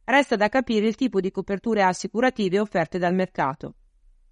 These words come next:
Tutte le polizze incendi Nat Cat prevedono il risarcimento dei danni diretti e materiali e non, salvo rarissime e ben circoscritte eccezioni,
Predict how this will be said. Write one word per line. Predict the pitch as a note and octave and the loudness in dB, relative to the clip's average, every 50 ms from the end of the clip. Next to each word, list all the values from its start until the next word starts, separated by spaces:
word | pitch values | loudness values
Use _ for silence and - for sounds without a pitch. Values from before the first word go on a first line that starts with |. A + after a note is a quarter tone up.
| _ _ _ _ - | _ _ _ _ -4
Tutte | - E4+ E4+ - C#4+ | -2 -2 0 2 2
le | B3+ A#3 | 2 2
polizze | - A#3+ B3 A#3+ A#3 G#3 - A3 | 2 0 0 0 0 -2 -4 -2
incendi | G#3 G#3 G#3 - A3 G#3 G#3 F#3+ F#3 F3+ | -2 -2 -2 0 0 0 0 2 0 2
Nat | G3+ G3+ G3+ - - _ | 2 0 0 -2 -4 _
Cat | - F#3 D3+ C#3+ - - - G3+ F#3 | -2 0 0 0 -2 -4 -6 -6 -4
prevedono | - B3 B3+ A#3+ A3+ G#3 F3 F#3 F#3 F#3 F#3 | -2 0 0 2 2 0 0 0 0 0 0
il | F#3+ | 0
risarcimento | G3 G#3 G#3 - A#3 A3+ - - C#4 B3+ A3 F#3+ F3+ G#3 G3 | 0 -2 -2 -2 -4 -4 -2 0 0 2 2 2 0 -2 -2
dei | F#3 F#3 | -2 0
danni | F3+ G3 F#3 F3+ F#3 F3+ | 2 2 2 2 0 0
diretti | E3+ G3 G#3 A3+ B3 B3 - - B3+ | -2 0 2 2 0 0 0 0 0
e | A3+ | 2
materiali | A3 G3+ F#3+ - G#3 G3 G3 F#3 D#3+ D3 C#3+ D3 D#3+ D#3+ | 2 0 -2 -2 -4 -2 0 0 0 0 0 -2 -6 -6
e | - G#3 A3+ | -2 0 0
non, | A3+ G#3 F#3+ G3 A#3+ C#4+ C#4 - | 2 2 2 2 2 2 2 0
salvo | E3 - - F3+ F3 F3 E3+ F3+ | -2 0 2 2 2 2 0 -2
rarissime | F3 F3 F3 A3+ A#3 - - F#3+ F3 E3+ D#3+ D#3+ | -2 0 -2 -2 -4 -4 -2 -2 -2 -2 -2 -2
e | E3+ | 0
ben | G#3 A#3+ A#3+ A3+ | 2 2 2 0
circoscritte | - G#3 F#3 - F#3 E3+ - - A3+ A3 - - E3+ | -2 -4 -4 -4 -6 -8 -6 -6 -6 -6 -4 -4 -6
eccezioni, | D#3+ - C4+ C4 - - F3 D#3 D3+ D#3 D#3 | -4 -4 -4 -4 -4 -4 -6 -4 -4 -6 -8